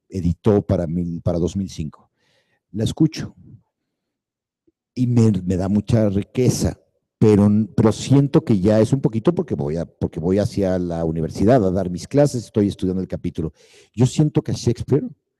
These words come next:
sí lo veo y me está diciendo cosas nuevas todo el tiempo. Me sorprende mucho más una obra de Shakespeare que una relectura del Quijote.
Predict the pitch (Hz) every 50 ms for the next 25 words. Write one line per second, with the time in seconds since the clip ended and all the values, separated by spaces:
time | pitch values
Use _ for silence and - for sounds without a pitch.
0 | _ _ _ _ _ _ _ _ _ _ _ _ _ _ _ _ - - - -
1 | - - 202 190 165 123 117 107 120 123 123 135 156 156 - - _ - 139 117
2 | 120 117 117 - - - - 151 143 151 143 - - - 135 131 127 123 117 113
3 | 107 101 92 - - 113 107 92 - 98 92 85 92 98 95 90 92 82 - -
4 | - 98 98 95 85 - - - 202 185 135 - - - - - 107 131 135 123
5 | - - 139 123 - - 147 160 160 165 160 170 160 143 131 - - - 123 110
6 | 117 113 120 110 - - - - _ _ _ _ _ _ _ _ _ _ _ _
7 | _ _ _ - 127 117 117 117 113 113 110 95 - - 113 - - - 156 170
8 | - - _ _ _ _ _ _ _ _ _ _ - - 104 98 104 107 110 110
9 | 107 95 98 98 92 90 - _ - 101 95 92 90 - - - - - - -
10 | -